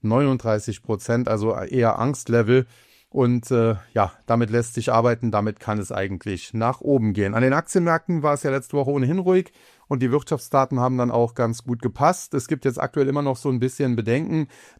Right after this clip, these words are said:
die Federal Reserve würde die Zinsen senken, obwohl es der U-S-Wirtschaft gut gehen würde. Auf der anderen Seite gibt's aber auch genug, äh, ja, Experten,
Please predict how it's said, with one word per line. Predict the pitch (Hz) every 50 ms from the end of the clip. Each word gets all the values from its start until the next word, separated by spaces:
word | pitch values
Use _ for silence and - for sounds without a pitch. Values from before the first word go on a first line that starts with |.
| -
die | 135 120
Federal | - 135 131 139 135 127
Reserve | 120 120 110 104 123 127 127 123 -
würde | 139 131 123
die | 117 120 110
Zinsen | - - 131 131 131 123 123 127 123 117 107 98 - -
senken, | 117 101 92 117 123 143 - - 131
obwohl | 123 107 - 135 131
es | 123 117
der | 123 120
U-S-Wirtschaft | 113 113 117 117 117 - 131 120 113 - 117 - -
gut | - 175 165 -
gehen | 143 131 117 104
würde. | 110 123 123 139 156 160 _ _ _ _ _ _
Auf | - 123 113
der | - 120
anderen | 127 135 139
Seite | 127 135 131 127 135
gibt's | 120 127 - -
aber | 131 117 117
auch | 117 117 117 117
genug, | - 123 117 123 131 139 - - - _ _ _ -
äh, | 123 117 120 120 117 113 117 - -
ja, | 104 107
Experten, | - - - - - 127 117 - - - 143 135 120